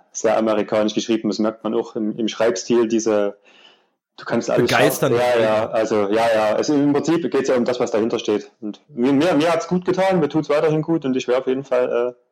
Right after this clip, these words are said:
Speaker 1: nicht davon ablassen.
Speaker 2: Okay. Ähm, dann haben wir so das erste Themengebiet, <laughs> warum ich dich eingeladen habe, haben wir eigentlich schon,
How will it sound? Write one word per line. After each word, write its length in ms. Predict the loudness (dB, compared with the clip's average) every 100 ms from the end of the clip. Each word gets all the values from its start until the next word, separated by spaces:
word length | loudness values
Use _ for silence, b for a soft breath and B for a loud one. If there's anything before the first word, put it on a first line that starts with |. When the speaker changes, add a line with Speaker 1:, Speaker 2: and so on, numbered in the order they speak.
| _ -6
Speaker 1:
nicht 180 | -4
davon 180 | -2 -2
ablassen. 360 | -4 -4 -6 -8 _ _ _ _ _ _ _ _ _ _ -16
Speaker 2:
Okay. 300 | -10 -6 -6 B B B B
Ähm, 320 | 0 0 -2 0
dann 280 | 0 0 0
haben 300 | 0 -2 -2
wir 360 | 0 0 -2 -8
so 320 | -6 -2 0
das 200 | -2 -4
erste 600 | -2 0 0 -4 -6 -4
Themengebiet, 720 | 0 2 2 -2 0 -2 0
<laughs> 0 |
warum 240 | 0 2 0
ich 120 | -2
dich 200 | -4 0
eingeladen 540 | 0 2 2 2 0
habe, 100 | -2
haben 160 | -2 -2
wir 100 | -4
eigentlich 300 | -4 -6 -2
schon, 260 | -2 -2